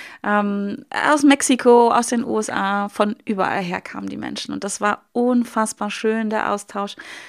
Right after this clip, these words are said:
Und ich find's auch sehr beeindruckend, welche Wege Menschen auf sich nehmen, um zu wachsen, zu lernen und dann anders zu handeln. Genau, so.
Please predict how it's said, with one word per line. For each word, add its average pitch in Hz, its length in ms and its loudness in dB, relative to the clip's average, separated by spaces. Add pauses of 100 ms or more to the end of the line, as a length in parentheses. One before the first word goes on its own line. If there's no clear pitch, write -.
(180)
Und 196 380 -6
ich - 200 -6
find's 202 180 -4
auch 202 120 -6
sehr 208 180 -2
beeindruckend, 196 800 -4
welche 196 300 -4
Wege 220 240 2
Menschen 214 360 -4
auf - 340 0
sich 208 200 -2
nehmen, 202 320 -4
um 190 200 -6
zu - 220 -6
wachsen, 185 400 -4
zu - 180 0
lernen 202 480 0
und 190 240 -6
dann 190 140 -6
anders 180 420 -8
zu 175 200 -12
handeln. 190 320 -10 (680)
Genau, 202 340 0
so. 190 260 0